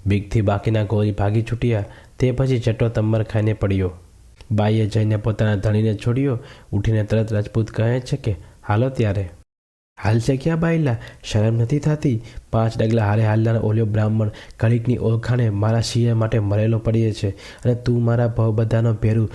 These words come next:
તને જીવતર મીઠું થઈ પડ્યું? જા ઠાકોર તારે માર્ગે, હવે આપણા કાગંસના સંગાત ક્યાંથી હોય? હવે તો આ ઉગાના બ્રાહ્મણની ચિત્તામાં જ હું સોય તાણીશ.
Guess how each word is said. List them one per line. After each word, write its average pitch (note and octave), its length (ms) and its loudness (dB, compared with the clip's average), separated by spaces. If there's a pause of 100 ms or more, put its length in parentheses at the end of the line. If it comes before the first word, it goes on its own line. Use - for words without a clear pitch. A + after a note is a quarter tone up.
(180)
તને A2+ 180 2
જીવતર G2+ 420 0
મીઠું B2+ 260 0
થઈ D3 160 2
પડ્યું? D3 440 0 (200)
જા B2 160 2
ઠાકોર B2+ 340 0
તારે A2+ 260 0
માર્ગે, G2+ 440 0 (200)
હવે G#2 180 2
આપણા G#2 280 0
કાગંસના G#2+ 540 0
સંગાત A2+ 440 0
ક્યાંથી A2 260 0
હોય? A#2 280 0 (340)
હવે G#2+ 200 2
તો A#2 140 0
આ G#2+ 160 2
ઉગાના G#2+ 320 2
બ્રાહ્મણની G#2 460 0
ચિત્તામાં A2+ 460 0
જ A#2 60 0
હું A#2 100 2
સોય A2 220 0
તાણીશ. G2+ 500 -2